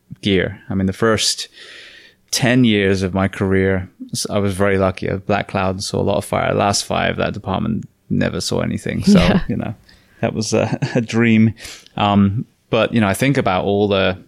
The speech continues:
Speaker 1: off-gassing all the times, you know, days later, you're still pulling black snot out your nose
Speaker 2: Oh,
Speaker 1: and,
Speaker 2: yeah.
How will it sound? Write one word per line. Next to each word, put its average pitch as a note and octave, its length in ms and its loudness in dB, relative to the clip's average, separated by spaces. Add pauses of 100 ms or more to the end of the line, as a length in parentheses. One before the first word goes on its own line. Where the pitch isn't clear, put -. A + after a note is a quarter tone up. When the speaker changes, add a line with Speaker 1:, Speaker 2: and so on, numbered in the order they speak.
(180)
Speaker 1:
off-gassing G2 640 -2
all G#2+ 100 0
the G#2+ 100 0
times, F#2+ 440 -4
you G2+ 80 -2
know, G2+ 200 -2 (200)
days G#2 280 2
later, G#2 260 2
you're G#2 100 2
still G#2+ 460 -2 (600)
pulling A2 320 4
black G#2 320 0
snot G#2 300 0
out G2+ 180 -2
your G2+ 120 0
nose G2+ 220 2
Speaker 2:
Oh, F#3+ 160 6
Speaker 1:
and, F3 100 4
Speaker 2:
yeah. E3+ 240 4